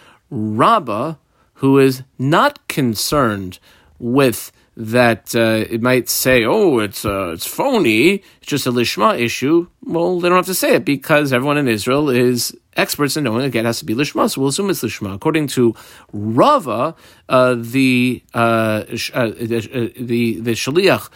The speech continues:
who's bringing it, let's say, from Tzfat to Yerushalayim would have to say it.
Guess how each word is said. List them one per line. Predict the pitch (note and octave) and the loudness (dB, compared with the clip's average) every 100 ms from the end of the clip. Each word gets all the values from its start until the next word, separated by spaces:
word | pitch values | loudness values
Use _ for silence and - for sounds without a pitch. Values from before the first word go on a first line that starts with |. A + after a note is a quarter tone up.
| - - | -14 -6
who's | A#2+ | -2
bringing | D3 E3+ | 2 2
it, | D3 | 2
let's | B2+ A#2+ | 0 -2
say, | C#3 A#2+ | -2 -2
from | A#2 A2+ | -2 -4
Tzfat | - D#3 - | -2 -2 -2
to | |
Yerushalayim | C3 C#3 A#2 A#2 | -2 0 0 2
would | D#3 C4 | 4 4
have | B3+ D3+ C3+ - | 4 0 -2 0
to | B2 A#2 A2+ - _ | 2 2 0 -8 _
say | - - G#2+ | -6 -2 2
it. | B2+ F#3 | 2 0